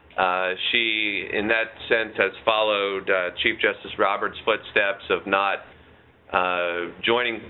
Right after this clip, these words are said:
separate writings, uh, unless she views it as essential.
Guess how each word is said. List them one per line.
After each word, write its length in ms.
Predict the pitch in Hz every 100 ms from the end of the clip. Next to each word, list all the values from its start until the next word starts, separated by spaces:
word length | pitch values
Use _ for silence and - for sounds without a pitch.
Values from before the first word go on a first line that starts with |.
| - - -
separate 280 | 131 120 104
writings, 520 | 113 117 113 113 113 - -
uh, 440 | 80 95 92 87
unless 260 | 98 101 101 - - - - _ _ - -
she 80 | 104
views 220 | 107 101
it 100 | 101
as 120 | 95
essential. 680 | 92 90 117 117 113 107